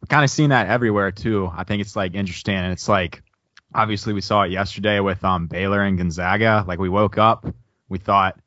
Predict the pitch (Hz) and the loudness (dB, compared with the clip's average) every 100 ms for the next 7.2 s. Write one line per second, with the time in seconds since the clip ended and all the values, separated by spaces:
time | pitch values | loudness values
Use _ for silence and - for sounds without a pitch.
0 | _ _ _ - 104 104 87 110 104 101 | _ _ _ -8 -6 -6 -4 2 2 2
1 | 101 98 92 101 98 92 90 87 90 101 | 0 -2 -4 -6 -6 -4 -4 -4 0 -2
2 | - 95 82 - 101 107 92 82 87 82 | -2 -6 -6 -4 -4 -2 -4 -6 -8 -8
3 | 82 82 90 - 87 87 95 90 90 87 | -8 -8 -6 -2 0 -2 -4 -6 -4 -6
4 | 85 _ _ _ 92 98 98 92 98 95 | -10 _ _ _ -4 -2 -2 0 -2 -2
5 | 95 104 107 90 92 87 87 - 101 101 | 0 2 2 0 0 0 -2 -2 0 2
6 | 95 98 92 - - 95 87 110 110 92 | 0 0 -2 -10 -4 -4 0 -2 2 2
7 | 90 87 | 2 -2